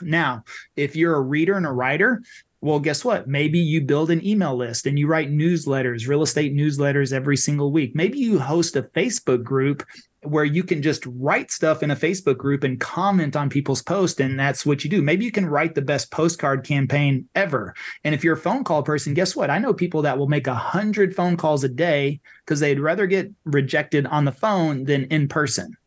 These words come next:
So if you put that person at an open house, they're gonna freeze up. They're not gonna talk to anybody. They're gonna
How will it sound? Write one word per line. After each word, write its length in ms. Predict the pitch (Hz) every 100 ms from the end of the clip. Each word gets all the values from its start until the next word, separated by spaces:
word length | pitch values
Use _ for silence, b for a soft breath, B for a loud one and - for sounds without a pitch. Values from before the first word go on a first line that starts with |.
| B B B
So 480 | - 156 151 147 165
if 160 | 156
you 120 | 185
put 180 | 196 202
that 240 | 175 151 -
person 340 | 165 156 156
at 140 | 143
an 100 | 135
open 220 | 139 131 127
house, 360 | 196 214 165
they're 160 | 147 139
gonna 200 | 143 123
freeze 340 | - 139 135
up. 220 | 190 196
They're 140 | 175 143
not 180 | 135 123
gonna 160 | 123
talk 260 | 123 190 -
to 60 | 175
anybody. 400 | 180 175 185 175
They're 160 | 139
gonna 220 | 135 131